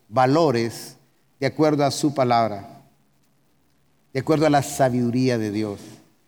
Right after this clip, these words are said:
La sabiduría, hermanos, es un principio tan maravilloso que empieza en algo muy especial,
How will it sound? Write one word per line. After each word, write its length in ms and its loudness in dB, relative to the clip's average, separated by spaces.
La 100 2
sabiduría, 480 6
hermanos, 680 2
es 160 0
un 140 0
principio 800 0
tan 200 4
maravilloso 920 2
que 60 0
empieza 580 4
en 100 2
algo 560 2
muy 220 2
especial, 800 -2